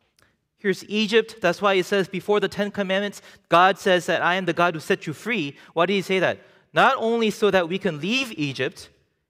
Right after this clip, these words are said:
and then dance in the wilderness every day, but now to go forward into Canaan where what? God's people will act like God's children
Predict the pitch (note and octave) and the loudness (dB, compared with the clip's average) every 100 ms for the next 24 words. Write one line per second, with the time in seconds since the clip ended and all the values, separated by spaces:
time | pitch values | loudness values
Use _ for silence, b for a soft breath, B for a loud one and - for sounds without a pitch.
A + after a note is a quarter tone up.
0 | - D3+ D3 D#3 F#3 G#3+ G#3 D3+ E3+ G#3+ | -10 -4 -2 2 2 2 -4 0 2 2
1 | F#3 C#3 B2+ G#2 G#2 C#3+ - _ _ _ | 0 -2 -4 -4 -8 -8 -12 _ _ _
2 | _ _ _ _ _ _ _ _ _ _ | _ _ _ _ _ _ _ _ _ _
3 | _ - F3 D#3 G3+ A3 A3 G3 - C#4 | _ -4 -2 2 2 2 0 0 2 2
4 | D4 D3+ D#3+ B B B E3 - C4 C#4+ | 4 4 0 B B B -8 -4 -2 0
5 | G#3+ D#3 E3+ G#3 G3 F#3+ A3 - b b | -2 0 2 2 4 2 2 0 b b
6 | b _ F3 G#3+ A3+ - B3 A3 A3+ G3+ | b _ 6 6 4 -2 -6 0 4 4
7 | F3 G#3+ A#3 - G3+ A#3 C4 - F#3 F3+ | 6 8 6 4 2 2 0 -2 2 2
8 | - E3+ F3+ - - A#3+ C4 D3 A#2 | 4 2 2 -4 -4 -2 -2 -4 -6